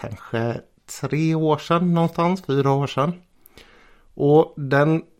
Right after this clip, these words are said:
drabbade mig ordentligt. Det är en riktigt deprimerande historia. Den är fylld av svek och, ja, den är helt enkelt bara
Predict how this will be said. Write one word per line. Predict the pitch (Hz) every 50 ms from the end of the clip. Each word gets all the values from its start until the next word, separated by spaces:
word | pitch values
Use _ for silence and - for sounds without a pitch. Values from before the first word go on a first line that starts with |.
| _ _ -
drabbade | 156 139 127 147 151 160 131 113 117 - 117
mig | 113 107 95 92 98 - -
ordentligt. | 113 98 - - _ - 156 143 123 80 76 - - - - 139 151 151 - - - - - _
Det | - 117 123 127 - 139
är | 135 135 -
en | - 113 113 110 -
riktigt | 104 104 120 151 147 - - _ - 156 147 - - -
deprimerande | - 87 - - 110 101 92 98 98 92 92 98 101 101 -
historia. | - - 104 95 - - - 110 107 - 107 - - 110 104 104 - - - - - _ _ _ _ -
Den | 127 135 131 143 139
är | - 127 131 127 131 - - _ _ _ _
fylld | - 175 151 117 98 110 - - -
av | - 104 92 95 90 - _ - -
svek | - - - - - - 104 101 110 120 127 117 - - - _ - - _
och, | - 110 107 113 117 - - - _ _ _ _ _ _ _ _ _
ja, | - 104 98 196 170 - 78 73 - - _ _ _ _ _ _ -
den | 160 165 185
är | 180 156
helt | 120 - 147 143 151 151 151 -
enkelt | 110 107 107 - - 107 110 110 - -
bara | 113 101 - 101 107 120 123 107 - - - -